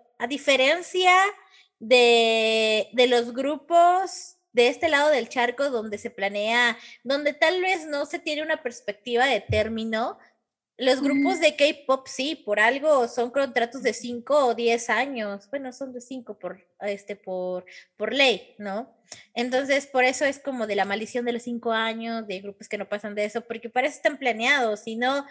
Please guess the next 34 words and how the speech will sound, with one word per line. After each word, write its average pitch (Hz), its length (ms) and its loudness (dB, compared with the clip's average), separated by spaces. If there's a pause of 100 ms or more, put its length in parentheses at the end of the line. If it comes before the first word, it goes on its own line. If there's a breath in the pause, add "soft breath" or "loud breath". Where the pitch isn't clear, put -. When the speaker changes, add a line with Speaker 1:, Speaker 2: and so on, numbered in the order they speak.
(260 loud breath)
Speaker 1:
si 285 260 0 (160)
antes 277 360 4
de 277 80 2
esos 285 180 0
cinco 277 340 -2
años 254 380 0
no 240 160 -6
tienen 262 320 0
el 240 180 2
éxito 247 400 -4
que 208 80 -4
la 208 120 0
empresa 233 360 -6
quiere, 269 240 -2
pues, - 300 -18
de 202 220 -8
entrada 214 280 -4
ni 233 140 -10
los 180 180 -10
renuevan, 214 580 -6 (320 loud breath)
porque 247 720 0
es 339 220 2
una, 370 720 4
es 294 160 -4
un 415 140 -2
ambiente 269 760 0
o 226 80 -2
es 247 180 -2
un 294 140 -6
medio 247 460 -2
que 233 80 -14
está 269 240 -8
constantemente 277 880 -6
cambiando. 196 580 -10